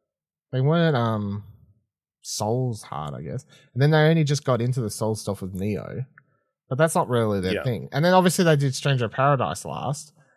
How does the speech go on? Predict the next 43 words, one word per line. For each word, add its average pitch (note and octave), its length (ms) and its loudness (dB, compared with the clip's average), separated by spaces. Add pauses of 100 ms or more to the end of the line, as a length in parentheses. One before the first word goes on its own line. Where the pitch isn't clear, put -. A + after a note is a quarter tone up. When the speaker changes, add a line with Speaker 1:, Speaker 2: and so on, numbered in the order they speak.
(180)
Speaker 1:
and A#2+ 100 -4
that B2+ 60 2
was, B2 120 0
like, A#2+ 160 2
a A2+ 40 2
mix A#2+ 380 2
of A#2 100 2
elements, E2 340 -6
but C3+ 120 -6
that D3+ 120 2
game D#3+ 160 6
had C#3+ 140 4
difficulty C3 380 -2
settings. D#2 220 -6
Speaker 2:
Yeah. - 80 -6
Speaker 1:
So, G#2 360 0 (1120)
like, A2 540 -2 (1400)
yeah, E3+ 140 6
I G3 40 10
don't F#3 120 4
know. B2+ 120 4
I B2 60 4
feel F3+ 180 6
like D3+ 300 8
I D#3+ 140 6
would, F3 220 2
I D3+ 180 4
would D#3 140 2
assume E3+ 560 0
Rise C3 300 4
of C3+ 60 -2
the A#2 80 -2
Ronin A2+ 540 -2 (400)
if - 80 -6
they B2+ 100 2
put D3+ 220 2
out, C#3+ 260 4
so D3 180 2
Wolong's A3 520 6
supposed D#3 320 0
to - 40 -14
come C#3+ 200 0
out A2+ 300 2